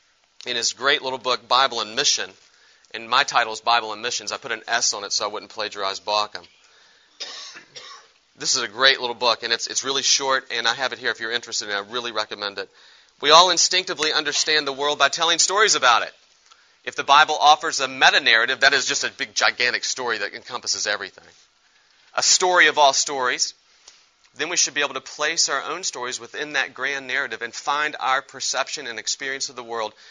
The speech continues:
transformed by that connection." So, as Bible, as Bauckham says, the Bible is the story of all stories.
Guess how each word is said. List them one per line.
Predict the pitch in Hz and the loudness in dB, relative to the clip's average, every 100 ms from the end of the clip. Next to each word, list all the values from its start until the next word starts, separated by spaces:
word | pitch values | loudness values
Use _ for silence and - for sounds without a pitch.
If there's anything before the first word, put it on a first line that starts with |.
| - | -14
transformed | - 135 117 - - 123 123 120 110 | -10 -6 -2 -2 -4 -8 -8 -8 -4
by | 110 | -4
that | 104 104 104 _ _ - _ | -4 -6 -8 _ _ -20 _
connection." | - 101 107 - - - _ _ _ _ _ _ _ _ _ _ _ _ - - - _ | -18 0 0 2 -2 -2 _ _ _ _ _ _ _ _ _ _ _ _ -20 -20 -20 _
So, | - 160 131 92 - _ _ _ 127 | 0 6 6 6 -4 _ _ _ -6
as | |
Bible, | - 147 190 - | 4 6 6 4
as | 135 123 | 0 6
Bauckham | 160 202 196 | 6 6 4
says, | - 123 135 | 0 0 -4
the | |
Bible | 143 135 151 156 | 0 0 0 -4
is | 113 135 127 | -6 -4 -4
the | 123 | 0
story | - - 160 156 151 | -2 0 0 0 2
of | 135 | 0
all | 123 139 | 0 0
stories. | - 165 165 113 78 - | -2 -4 -4 -4 -6 -10